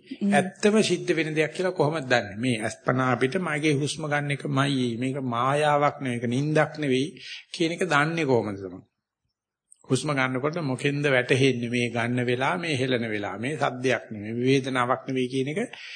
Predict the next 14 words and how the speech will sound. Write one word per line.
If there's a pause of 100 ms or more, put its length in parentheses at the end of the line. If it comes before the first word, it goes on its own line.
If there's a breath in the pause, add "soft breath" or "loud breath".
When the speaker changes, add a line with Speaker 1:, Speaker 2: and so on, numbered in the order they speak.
(220 loud breath)
Speaker 2:
උන්
ඔය
කාරණාව
පොඩ්ඩක්
මම
මේ
අවසන්නේ
කට්ටියටත්
එක්ක
කට
උතරක්
ගන්න
ඕන
නිසා.